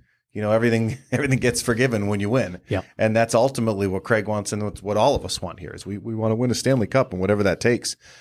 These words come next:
Speaker 1: you know, has to be done. But, you know, he's traded away Dra-, Jason Zucker, who was, who was a fan favorite here.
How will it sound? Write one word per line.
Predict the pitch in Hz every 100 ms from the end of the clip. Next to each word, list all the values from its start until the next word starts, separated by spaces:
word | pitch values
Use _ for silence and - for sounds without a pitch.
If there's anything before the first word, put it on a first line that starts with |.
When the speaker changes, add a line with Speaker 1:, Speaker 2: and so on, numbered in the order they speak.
| - -
Speaker 1:
you |
know, | 107
has | 98 104 -
to |
be | 110
done. | 120 151 92 -
But, | 95 -
you | -
know, | 107
he's | 107 113 92
traded | - 101 95
away | 101 98 98
Dra-, | 92 98 -
Jason | 95 104 - 95
Zucker, | 92 - 147
who | 127
was, | 101 98 98 -
who | 120
was | 120 110
a | 104
fan | 107 98
favorite | 90 95 90 92
here. | 87